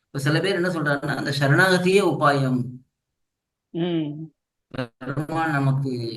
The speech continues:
Speaker 1: இந்த மோட்சத்தை கொடுக்கிறான் என்றால், அதுக்கு சரணாகதியே உபாயம்ங்கிறான். ஆனா சரணாகதியுடைய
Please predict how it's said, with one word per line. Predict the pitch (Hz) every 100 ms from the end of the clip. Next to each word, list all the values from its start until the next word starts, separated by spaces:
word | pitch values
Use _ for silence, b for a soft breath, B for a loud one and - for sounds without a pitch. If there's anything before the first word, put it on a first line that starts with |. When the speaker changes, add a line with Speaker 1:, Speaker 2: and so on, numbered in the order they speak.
| - - _ _
Speaker 1:
இந்த | 131 131 120 117 113 110 107 107 - - _ _ _ _ _ _ _ _ _ _ 131
மோட்சத்தை | 147 147 135 123
கொடுக்கிறான் | 123 123 120 120 120
என்றால், | 107 101 110 147 170 - _ _ _ _ _ _ _ _ _ _ _ _ _ _ - _ _ -
அதுக்கு | 127 185
சரணாகதியே | 165 151 180 170 165 170
உபாயம்ங்கிறான். | 135 127 127 120 107
ஆனா | 135 160
சரணாகதியுடைய | - 127 170 196 190 180 165